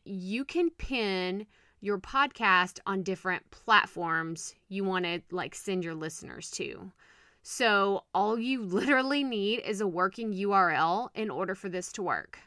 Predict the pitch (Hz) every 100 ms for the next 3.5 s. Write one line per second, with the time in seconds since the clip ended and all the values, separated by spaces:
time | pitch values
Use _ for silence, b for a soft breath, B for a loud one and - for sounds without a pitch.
0 | _ - 226 190 180 202 208 196 190 175
1 | 185 143 135 - - 190 196 175 180 -
2 | 127 - - - 202 214 233 - 196 170
3 | - 170 - -